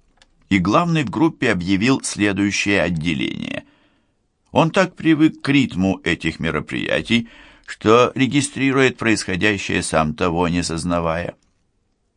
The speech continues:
"Ты идиот", вставая, говорит Элейн и нечаянно расплескивает свой напиток.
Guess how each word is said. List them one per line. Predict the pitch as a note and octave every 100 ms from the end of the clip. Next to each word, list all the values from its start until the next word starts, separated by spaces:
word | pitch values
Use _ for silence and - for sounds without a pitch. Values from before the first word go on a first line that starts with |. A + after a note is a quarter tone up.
| _ _
"Ты | - G#3 F#3+
идиот", | D#3 D#3 D#3 D3+ D3 D3+ - - _ - -
вставая, | - - A2 G2+ G#2 G2+ F#2
говорит | F2+ F2 F2+ D#2+
Элейн | D2+ D#2+ G#2+ A2 G2
и | F2+
нечаянно | F2 D#2+ - F#2 F#2 F2+ E2+
расплескивает | E2 - E2+ F2 - E2 E2 D#2
свой | - D2+
напиток. | D2+ D2 - D2+ C#2 -